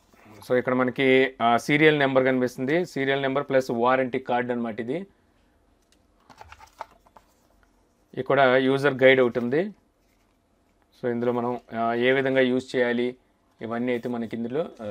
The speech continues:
రాసి అయితే ఉన్నాయి. ఇక ఇక్కడ చూస్తే మనకి ఇది ఇంట్రెస్టింగ్ అని చెప్పుకోవచ్చు. ఆ, మనకి రెండు బిరడాలు అయితే ఇచ్చారు. ఇవి మనకి బిరడాల లాగా ఉంటాయి.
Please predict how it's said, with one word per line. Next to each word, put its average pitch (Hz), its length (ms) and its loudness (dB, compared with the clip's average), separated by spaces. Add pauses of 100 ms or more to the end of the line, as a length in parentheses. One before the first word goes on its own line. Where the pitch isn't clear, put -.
రాసి 113 280 -4
అయితే 117 180 -4
ఉన్నాయి. 127 320 -4 (360)
ఇక 127 140 2
ఇక్కడ 143 360 4
చూస్తే 151 240 -2
మనకి 151 260 -2
ఇది 131 160 0
ఇంట్రెస్టింగ్ 139 460 -2
అని 131 140 0
చెప్పుకోవచ్చు. 135 580 -2 (420)
ఆ, 120 180 -2
మనకి 123 360 -2
రెండు 123 320 0
బిరడాలు 139 500 2
అయితే 139 200 -4
ఇచ్చారు. 143 500 -2
ఇవి 120 140 -4
మనకి 120 360 -4
బిరడాల 127 380 2
లాగా 123 200 0
ఉంటాయి. 117 480 -8